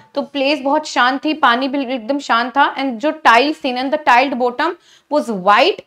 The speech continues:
and clean as a bathtub। ठीक है, और वो वेट कर रहे थे लोगों का, और अचानक से क्या होता है, अचानक से, अम, एक बिग ब्रूज, मतलब एक हट्टा, एक लड़का आता है, you know, macho types लड़के नहीं होते who walks like this, right?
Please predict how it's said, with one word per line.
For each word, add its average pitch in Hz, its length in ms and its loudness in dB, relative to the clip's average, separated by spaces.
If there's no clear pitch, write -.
and 233 240 -2
clean 339 360 0
as 247 240 2
a 233 40 -6
bathtub। 175 420 0
ठीक 247 120 0
है, - 180 -4
और 302 80 0
वो 302 120 2
वेट 330 340 2
कर 294 120 0
रहे 254 160 0
थे 277 140 -2
लोगों 240 240 -2
का, 285 160 -4
और 330 480 -2
अचानक 294 440 0
से 349 140 -2
क्या 294 200 2
होता 269 280 0
है, 285 160 -2
अचानक 262 540 -6
से, 311 360 -4
अम, 247 580 4
एक 294 260 2
बिग 208 460 -2
ब्रूज, 294 640 0
मतलब 220 460 0
एक 202 160 -4
हट्टा, 262 300 4
एक 277 240 2
लड़का 226 380 2
आता 247 260 6
है, 277 160 2
you 247 100 -2
know, 359 100 -2
macho 247 320 4
types 247 280 4
लड़के 247 260 0
नहीं 349 120 4
होते 262 280 4
who 247 100 2
walks 220 280 4
like 208 320 0
this, 180 160 -2
right? 330 260 4